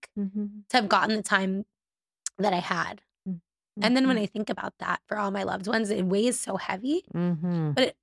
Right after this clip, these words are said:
Speaker 2: it also just feels so lucky because there's so many people on this earth.
Speaker 1: Mm-hmm.
Speaker 2: <laughs> If earth is where it's at, I don't know, maybe there are way more.
Speaker 1: I, well, you know how I
Speaker 2: But
Speaker 1: feel about earth.
Speaker 2: Yeah. <laughs> But, like,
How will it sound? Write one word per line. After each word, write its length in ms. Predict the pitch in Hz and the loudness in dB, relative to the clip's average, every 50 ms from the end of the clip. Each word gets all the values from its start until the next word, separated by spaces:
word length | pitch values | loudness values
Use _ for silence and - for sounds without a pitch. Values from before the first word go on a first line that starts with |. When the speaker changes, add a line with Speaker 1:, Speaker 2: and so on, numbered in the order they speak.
| _ - | _ 0
Speaker 2:
it 100 | 247 262 | 2 4
also 260 | 285 330 370 - 359 | 4 4 2 0 -2
just 220 | 294 330 262 - - | -2 -4 -6 -4 -2
feels 200 | 269 269 254 - | -2 -2 0 0
so 120 | 269 262 | 0 2
lucky 360 | 247 254 254 262 - - 208 | 2 2 2 0 -2 -8 -12
because 240 | 175 185 190 226 208 | -10 -6 -4 -4 -2
there's 180 | - 240 214 - | -2 -2 -2 -2
so 480 | - - - - - - 240 262 269 | -4 -4 -4 -4 0 2 2 2 4
many 300 | 254 220 220 214 214 220 - | 2 2 0 -2 -4 -6 -8
people 640 | - - - 262 - _ - - - - - - 247 262 - _ _ _ _ _ _ _ _ _ _ _ _ _ _ _ _ - | -10 -6 -6 -6 -6 _ -6 -8 -6 -6 -6 -6 -6 -8 -10 _ _ _ _ _ _ _ _ _ _ _ _ _ _ _ _ 2
on 140 | 214 220 214 | 2 4 4
this 160 | 196 185 - 214 | 2 0 0 2
earth. 360 | 214 214 - 101 - 262 - _ _ _ _ - 170 | 2 2 0 -2 -6 -8 -10 _ _ _ _ -8 -2
Speaker 1:
Mm-hmm. 260 | 170 196 190 160 269 - - - - | 2 2 4 4 2 0 -4 -10 -16
Speaker 2:
<laughs> 200 | - - - - | -16 -16 -2 4
If 200 | - 269 269 262 | 4 4 4 6
earth 300 | 220 247 294 302 302 - - | 6 6 6 6 4 2 2
is 120 | 208 - 208 | 2 4 4
where 180 | 247 214 262 254 | 6 6 6 4
it's 120 | - - | 4 4
at, 260 | 180 - 175 180 208 - | 2 4 4 4 4 6
I 160 | - 208 262 | 6 8 8
don't 140 | 285 285 262 | 8 8 8
know, 200 | 214 196 208 233 | 8 8 6 6
maybe 220 | 226 240 262 277 | 6 6 6 6
there 120 | 277 269 247 | 6 6 6
are 60 | 226 | 6
way 280 | 220 214 269 277 269 254 | 4 6 6 6 6 6
more. 420 | 254 285 302 311 285 - 277 294 247 | 6 6 6 6 6 4 4 4 4
Speaker 1:
I, 120 | 196 - - | 4 4 4
well, 160 | 180 180 185 185 | 6 6 6 8
you 140 | 196 196 | 8 8
know 140 | 196 190 180 170 | 8 8 8 8
how 120 | 160 160 | 6 6
I 100 | 151 - | 6 6
Speaker 2:
But 80 | - - | 4 4
Speaker 1:
feel 140 | 160 127 117 | 2 0 0
about 200 | - - - - - | 0 -2 -2 2 4
earth. 40 | 269 | 6
Speaker 2:
Yeah. 960 | 294 269 233 220 208 208 254 254 202 - 262 233 - - 311 - - 269 269 254 - | 6 8 6 6 6 6 6 6 6 6 4 4 4 4 2 4 4 2 2 4 2
<laughs> 40 | 254 - _ 269 - - _ 233 - - - - - - - - - - _ | 0 0 _ -6 -6 -4 _ -10 -10 -10 -10 -12 -12 -12 -12 -12 -16 -6 _
But, 100 | - - | 2 4
like, 180 | 285 262 - | 4 4 4